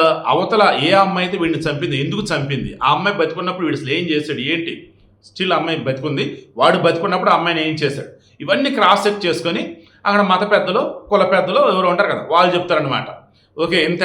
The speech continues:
అమౌంట్ బ్లడ్ మనీకి ఎందుకు ఇవ్వాలని, అంత అమౌంట్కి ఇచ్చి తీరాల్సిందే. ఇప్పుడు నాకైతే నమ్మకం ఉందండి. I am sure నిమిష ప్రియ అయితే ఖచ్చితంగా ఇండియాకి వస్తుంది. I am sure మరి వీళ్ళ తరఫున మరి ఎవరు హ్యాండిల్ చేశారంటే తెలియదు, క్రైస్తవులు వచ్చేసి వాళ్ళు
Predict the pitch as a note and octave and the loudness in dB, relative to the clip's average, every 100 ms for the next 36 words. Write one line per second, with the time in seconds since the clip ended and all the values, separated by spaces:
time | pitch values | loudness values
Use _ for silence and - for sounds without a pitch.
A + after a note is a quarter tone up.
0 | E3 F3+ F3+ D#3 D3 E3+ D#3+ C#3+ D#3 E3+ | 0 0 -2 0 0 0 -2 -2 -4 0
1 | D3 G2+ G2 - - - G#3+ A3+ A3+ A3+ | 0 -2 -10 -18 -12 0 0 2 2 0
2 | G3+ G3+ A3+ G#3+ G3+ - A#2+ - - - | -2 -4 2 4 4 2 -6 -10 -14 -20
3 | _ _ _ - E3+ G#3+ A#3 G#3+ F#3+ G3+ | _ _ _ 0 2 4 4 4 2 2
4 | F#3+ E3+ D3 C3 C3 - - _ C3 F3 | 2 0 -2 -4 -6 -14 -20 _ 2 4
5 | G#3+ G#3+ A3+ A3 - C3+ F3 G#3 G#3 F3+ | 4 4 2 0 -10 -4 0 2 0 0
6 | E3+ E3+ D#3+ D3+ - F3 D#3 D3+ E3+ G#3 | 0 0 -2 -6 -4 -4 -2 -2 0 0
7 | C#3 B2 G#2 - _ _ G2 C3 G3+ A#3 | -2 -6 -10 -16 _ _ 0 4 4 4
8 | A3+ A#3 A#3 - _ _ _ _ _ _ | 2 -2 -4 -14 _ _ _ _ _ _
9 | - E3 F3 E3 F3+ F#3 F3+ G3+ F#3 E3 | -6 0 2 2 2 2 0 0 0 0
10 | D3 D#3 F#3+ F#3+ F3+ E3+ E3+ F3+ F3+ D#3+ | 0 2 2 0 0 0 0 -2 -4 -4
11 | D#3 D#3 D#3+ F3 D3+ D3 E3 D#3+ - C#3 | -2 0 0 0 0 0 0 -2 0 -2
12 | G#3+ D#3+ C#3+ | -2 0 0